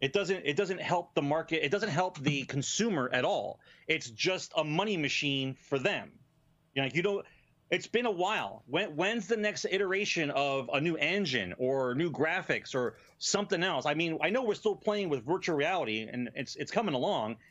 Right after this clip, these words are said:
I get it. But what's the motivation for them? I don't think there is one. All they, the motivation is just to make sure that you spend money on microtransactions. It's not about that, "Well, the last game we had wasn't that good.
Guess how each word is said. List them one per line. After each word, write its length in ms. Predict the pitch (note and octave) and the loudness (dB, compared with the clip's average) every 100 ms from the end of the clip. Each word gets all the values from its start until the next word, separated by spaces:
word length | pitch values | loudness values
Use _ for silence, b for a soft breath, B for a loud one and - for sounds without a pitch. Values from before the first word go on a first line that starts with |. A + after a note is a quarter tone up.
| b | b
I 140 | D#3 | -2
get 260 | B2+ A#2 G3+ | 0 0 0
it. 220 | A#2+ G#2 _ _ _ _ _ | 0 -4 _ _ _ _ _
But 240 | D#3+ D3+ - _ _ - | 0 0 -4 _ _ -4
what's 260 | F#3+ A3+ | -2 -2
the 100 | A3 | 0
motivation 520 | G#3 G#3+ A3+ C#4+ - | 2 2 0 0 -2
for 100 | D#3+ | 0
them? 220 | A2 F2+ - | 0 -2 -2
I 140 | F3+ | 0
don't 180 | C4 B3 | 0 0
think 140 | A3+ | -2
there 140 | A3 A#3+ | 0 -2
is 120 | C#4+ | -2
one. 220 | D3+ G2+ - _ _ - | -4 -8 -10 _ _ 0
All 180 | G#3 | 0
they, 100 | A#3 | 0
the 120 | G3+ G3 | 0 0
motivation 540 | A3+ G#3 B3 - G3+ | 0 0 0 0 2
is 180 | F3 C#3 | 0 0
just 260 | F#3 - - _ _ | 0 -2 -10 _ _
to 80 | F3+ | 0
make 180 | F#3 F#3+ | 0 0
sure 180 | - F#3+ | 0 0
that 140 | F3+ | 0
you 80 | E3 | -2
spend 320 | - G3 F3+ | 0 0 2
money 220 | F3+ F#3 | 2 2
on 220 | F3 F3 | 2 2
microtransactions. 840 | F#3 B3 F3 C#3+ A#2 A2 - G2+ - b b b | 2 0 0 0 2 0 -2 -10 -12 b b b
It's 160 | D3+ | 0
not 120 | G3 F#3+ | 2 2
about 380 | F#3+ F#3+ F#3 | 2 0 0
that, 300 | F3+ E3+ E3+ - b b | 2 0 -2 -8 b b
"Well, 120 | E3+ | 2
the 60 | F3+ | 2
last 300 | F#3 G3+ - | 2 0 0
game 120 | F3+ | 2
we 80 | D#3 | 2
had 180 | D#3 D3+ | 2 2
wasn't 280 | E3 D3+ | 0 2
that 180 | D3 C#3 | 0 0
good. 380 | - G3 D#3 C#3+ | 0 2 2 -2